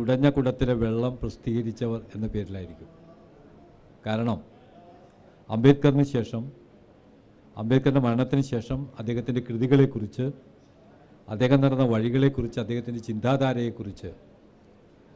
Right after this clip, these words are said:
ഈ അടുത്ത കാലങ്ങളിൽ ഏറ്റവും സജീവമായി പഠിക്കുകയും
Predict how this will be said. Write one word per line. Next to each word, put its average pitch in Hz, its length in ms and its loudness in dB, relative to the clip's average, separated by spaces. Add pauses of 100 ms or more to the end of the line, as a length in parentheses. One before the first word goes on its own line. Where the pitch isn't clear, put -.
(220)
ഈ 131 120 2
അടുത്ത 135 280 0
കാലങ്ങളിൽ 135 400 2 (100)
ഏറ്റവും 156 300 -2 (100)
സജീവമായി 127 680 0 (180)
പഠിക്കുകയും 120 540 -4